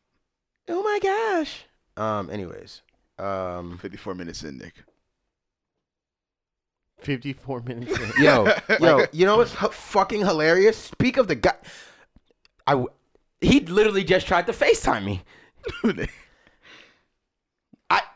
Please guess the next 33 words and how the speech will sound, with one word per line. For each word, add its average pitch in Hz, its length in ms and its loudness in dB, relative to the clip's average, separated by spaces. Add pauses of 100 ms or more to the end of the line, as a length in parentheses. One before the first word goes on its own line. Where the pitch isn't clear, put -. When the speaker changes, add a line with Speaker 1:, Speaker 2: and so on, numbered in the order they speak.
(200)
Speaker 1:
I'm - 120 0
not 202 120 2
gonna, 175 200 2
I'm 165 160 2
not 160 200 2
gonna 143 200 4
case 147 240 0
on 139 100 2
him 123 60 -2
back 139 180 2
'cause - 100 -6
we 135 80 4
got 131 140 4
too 143 100 -2
much 131 140 4
shit - 100 -2
to 127 40 -6
talk 135 200 0
about. 156 360 0
But 127 320 2 (400)
if 131 120 2
this 185 160 4
was 185 120 4
a 170 60 4
different 165 300 2
episode, 233 520 2 (520)
I 285 160 2
would 226 280 4
act 240 280 0
on 214 100 2
that 226 160 4
irony. 156 400 0 (300)
Anyways, 123 420 2